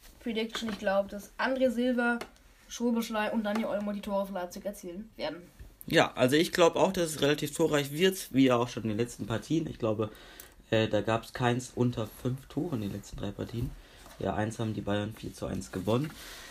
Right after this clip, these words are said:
Speaker 2: Äh, ich glaub, dass es am Ende ein zwei zu zwei wird trotzdem, also mit vier Toren, aber auch spannend und, äh,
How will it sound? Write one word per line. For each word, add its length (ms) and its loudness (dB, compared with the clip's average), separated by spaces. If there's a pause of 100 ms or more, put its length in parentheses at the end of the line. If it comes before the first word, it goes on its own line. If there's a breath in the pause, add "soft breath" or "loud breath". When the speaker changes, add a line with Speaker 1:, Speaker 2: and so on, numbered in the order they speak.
(200 loud breath)
Speaker 2:
Äh, 300 10
ich 100 -4
glaub, 160 6
dass 100 6
es 80 0
am 140 6
Ende 160 6
ein 160 4
zwei 240 4
zu 220 -10
zwei 520 4
wird 200 0
trotzdem, 540 -4 (100)
also 240 0
mit 200 -4
vier 180 2
Toren, 480 0
aber 560 6
auch 180 4
spannend 640 4
und, 380 0
äh, 340 6